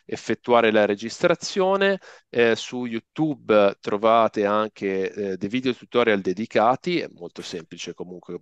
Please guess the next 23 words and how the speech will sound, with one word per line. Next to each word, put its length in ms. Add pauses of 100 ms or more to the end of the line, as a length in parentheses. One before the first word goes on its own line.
(120)
pochi 300
passaggi, 760 (380)
e, 340
eh, 460
a 220
quel 260
punto, 640 (440)
una 260
volta 560
abilitato 720
l'account 480
Dental 380
Share, 420
lì 120
potete 380
aggiungere, 920 (220)
eh, 320
dei 140
contatti, 840
potete 380
decidere 520
il 100
tipo 400